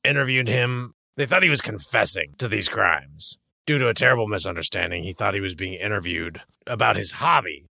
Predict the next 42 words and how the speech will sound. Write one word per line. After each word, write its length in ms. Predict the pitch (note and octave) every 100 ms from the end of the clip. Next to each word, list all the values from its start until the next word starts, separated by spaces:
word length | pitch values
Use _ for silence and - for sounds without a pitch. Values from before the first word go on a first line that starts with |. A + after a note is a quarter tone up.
| _ _ _
which 200 | C3 G#2+
is 220 | G#2 F#2 -
taking 460 | C3 A#2 G#2+ F#2 A2+
gnomes, 680 | C3+ A#2 G#2+ G#2+ F#2+ - - -
typical 340 | - - F#2
garden 440 | F2 G2+ G2 E2+ F2+
gnomes, 360 | F2+ F2+ F2+
and 240 | F2+ F2 - _ _ _
putting 200 | B2+ B2
them 200 | C#3+ D#3
in 100 | C3
lewd 340 | G#2+ G#2+ F2+ D2+
poses. 540 | G2+ D#2+ D2+ D#2+ -
Now, 360 | G2+ G#2 G2 F2+ _ _
if 160 | C3+
you're 160 | B2 D3
thinking 640 | B2+ F3+ D3+ D3 C#3 B2+
he 160 | A2+ C3
should 180 | B2 A2
go 140 | C3+
to 80 | C3
jail 300 | A#2 C3 B2+
anyway 460 | C#3+ C3 B2+ B2+ A#2+
just 280 | B2 -
for 120 | - A2+
that, 500 | D3 D#3+ - - - _ _ _ _ _ -
I 220 | E3+ F3+
would 220 | F3+ E3+
be 600 | D3 D3+ D3 C#3+ C3+ B2 A#2+ B2+
sympathetic 720 | - D3 A#2+ B2+ F#2+ D#2+ - -
to 140 | A#2+
that. 340 | F2 D#2 D2+ G#2
But 320 | G#2+ D#3 C3
he 200 | B2 D#3
did 200 | A#2+ G3+
not 280 | G3 E3+ C3
do 180 | D3 C#3+
what 100 | C3
he's 160 | B2
being 240 | A2+ A#2+ G#2+
accused 480 | F2+ B2 F#2 D#2+
of. 220 | E2+ D#2+